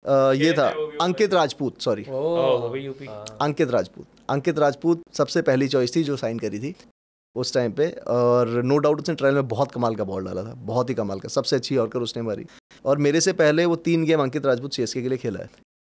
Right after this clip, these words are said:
Speaker 1: फिर अंकित राजपूत, अ, जब हटा, तो मैं खेला। हम्म, तो अंकित, मैं और रोनित, ये तीन साइनिंग हुई थी उस दिन।
Speaker 2: आपका तो पहला ही सीजन भी बढ़िया एकदम।
Speaker 1: हाँ, मेरा पहला सीजन ठीक रहा, मैं तीन गेम नहीं खेला, उसके बाद मैंने पहले सीजन शायद बीस विकेट ली थी।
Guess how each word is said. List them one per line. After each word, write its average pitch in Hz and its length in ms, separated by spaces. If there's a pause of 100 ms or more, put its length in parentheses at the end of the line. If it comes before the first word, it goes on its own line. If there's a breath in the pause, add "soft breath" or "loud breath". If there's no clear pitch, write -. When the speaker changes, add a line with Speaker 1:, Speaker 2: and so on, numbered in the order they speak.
Speaker 1:
फिर 139 100
अंकित 143 300
राजपूत, 139 540
अ, 127 320
जब 123 240
हटा, 131 360 (240)
तो 160 100
मैं 139 140 (840)
खेला। - 260
हम्म, 98 140
तो - 120
अंकित, 147 360
मैं 156 120
और 151 140
रोनित, 117 260
ये 117 60
तीन 165 240
साइनिंग 131 300
हुई 95 100
थी 90 100
उस 80 80
दिन। - 80 (1200)
Speaker 2:
आपका 123 200
तो 127 120
पहला 123 280
ही 127 80
सीजन 123 340
भी 120 160
बढ़िया 120 380
एकदम। 117 360
Speaker 1:
हाँ, 143 180
मेरा 139 180
पहला 143 260
सीजन 151 240
ठीक 156 180
रहा, 165 140
मैं 147 140 (120)
तीन 151 200
गेम 151 140
नहीं 165 120
खेला, 160 180
उसके 156 160
बाद 147 120
मैंने 147 160
पहले 135 240
सीजन 143 140
शायद 139 200
बीस 127 200
विकेट 123 220
ली 117 120
थी। 139 100